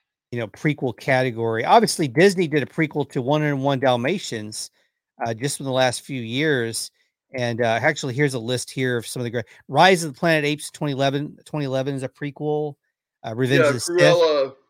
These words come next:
Speaker 2: for the, uh, Hundred and one Dalmatians.
Speaker 1: Godfather Part
Speaker 2: Which
Speaker 1: Two. Godfather Part Two is one of the top prequels of all time. It's actually a prequel to, of Godfather One.
Speaker 2: Oh, shit.
Speaker 1: Interesting, right?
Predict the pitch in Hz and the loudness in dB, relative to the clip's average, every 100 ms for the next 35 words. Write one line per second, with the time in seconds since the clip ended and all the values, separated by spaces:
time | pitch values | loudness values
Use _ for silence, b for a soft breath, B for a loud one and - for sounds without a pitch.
0 | _ - 131 131 131 139 131 123 113 120 | _ -8 -6 -6 -6 -4 -2 -2 -6 -12
1 | _ _ _ 151 - _ _ 143 127 139 | _ _ _ -20 -20 _ _ -14 -14 -10
2 | 139 139 135 127 127 127 127 - 76 - | -8 -8 -6 -6 -6 -8 -10 -16 -20 -20
3 | - - _ _ _ _ _ _ _ _ | -18 -18 _ _ _ _ _ _ _ _
4 | _ _ - 170 - 202 196 - 190 175 | _ _ 2 2 6 4 4 2 2 2
5 | - 214 226 160 160 - _ _ _ _ | -2 0 0 0 -4 -12 _ _ _ _
6 | _ _ _ _ _ _ _ _ - 156 | _ _ _ _ _ _ _ _ -4 -2
7 | 160 170 165 180 156 - 208 143 117 123 | 0 0 -2 -2 -6 -4 -2 -2 -4 -8
8 | 110 - 120 - 117 - 98 101 101 - | -6 -6 -6 -8 -14 -12 -14 -12 -12 -12
9 | 107 104 _ - 131 135 131 - 131 - | -14 -14 _ -12 -4 -2 -2 -6 -10 -8
10 | 160 151 120 - - 104 123 120 - 120 | -12 -10 -14 -16 -16 -10 -8 -6 -6 -6
11 | 117 117 143 131 117 _ _ _ _ _ | -6 -8 -10 -10 -14 _ _ _ _ _
12 | _ - - - 135 131 - _ _ _ | _ -14 -12 -8 -6 -6 -8 _ _ _
13 | - 151 - - 104 101 107 143 | -6 -6 -6 -10 -8 -4 -2 -2